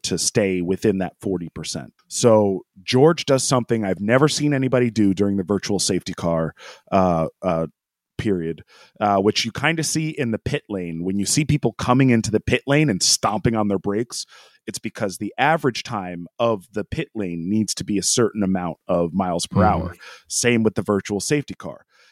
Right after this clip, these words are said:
Speaker 1: It's an average time. So you can be going five miles an hour, uh, for the first little bit of that virtual safety car. And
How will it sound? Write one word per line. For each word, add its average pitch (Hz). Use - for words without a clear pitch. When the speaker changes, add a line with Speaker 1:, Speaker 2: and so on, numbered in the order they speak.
Speaker 1:
It's -
an 87
average 117
time. 73
So -
you 101
can 175
be 160
going 110
five 123
miles 113
an 110
hour, 92
uh, 110
for 104
the 110
first -
little 123
bit 135
of 104
that 92
virtual 90
safety -
car. 87
And 107